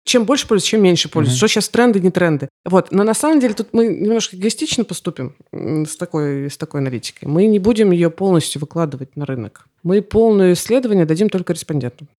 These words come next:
Speaker 2: Тем, кто поучаствовал?
Speaker 1: Да. Ну, в смысле,
Speaker 2: Мгм.
Speaker 1: вот у нас мы определили, кто у нас. Мы не знаем, там, ну, грубо говоря, там, какое-то количество у нас есть. Мы не знаем, кто именно ответил, но мы отправим именно им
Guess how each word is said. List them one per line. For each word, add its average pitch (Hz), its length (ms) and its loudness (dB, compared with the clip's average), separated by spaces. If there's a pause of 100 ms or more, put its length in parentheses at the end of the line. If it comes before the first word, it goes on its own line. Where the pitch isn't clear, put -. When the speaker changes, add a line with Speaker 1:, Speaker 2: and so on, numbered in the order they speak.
(120)
Speaker 2:
Тем, 123 160 0
кто 127 160 -4
поучаствовал? 117 600 -8
Speaker 1:
Да. 151 100 -8 (220)
Ну, 240 80 0
в - 60 -2
смысле, 196 260 -4
Speaker 2:
Мгм. 190 160 -4
Speaker 1:
вот 180 160 -10
у 180 140 -6
нас 180 220 -2
мы 196 60 -2
определили, 240 400 2
кто - 260 0
у 147 60 2
нас. 139 160 -2
Мы 208 80 2
не 240 120 4
знаем, 202 240 2
там, 139 260 -6 (100)
ну, 175 80 -4
грубо 156 240 -2
говоря, 139 200 -4
там, 131 180 -12
какое-то 175 300 -6
количество 156 360 -8
у 127 60 -4
нас 131 180 -8
есть. 127 160 -10
Мы 180 80 0
не 233 100 2
знаем, 196 220 0
кто - 160 -8
именно 180 220 2
ответил, 240 320 -2
но 170 100 2
мы 233 80 2
отправим 208 380 0
именно 190 180 -2
им 320 280 -6